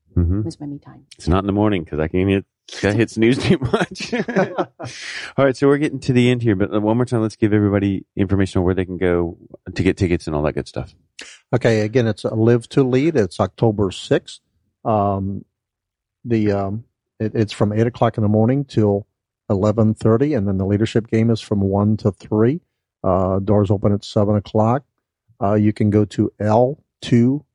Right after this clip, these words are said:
Speaker 3: L Pensacola dot com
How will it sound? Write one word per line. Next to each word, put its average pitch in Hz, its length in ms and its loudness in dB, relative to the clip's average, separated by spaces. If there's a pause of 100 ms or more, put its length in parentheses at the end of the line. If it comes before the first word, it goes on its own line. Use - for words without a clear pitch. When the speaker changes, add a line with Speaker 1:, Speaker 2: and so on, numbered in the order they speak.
Speaker 3:
L 113 480 2
Pensacola 113 800 0 (400)
dot 101 280 0
com 107 380 0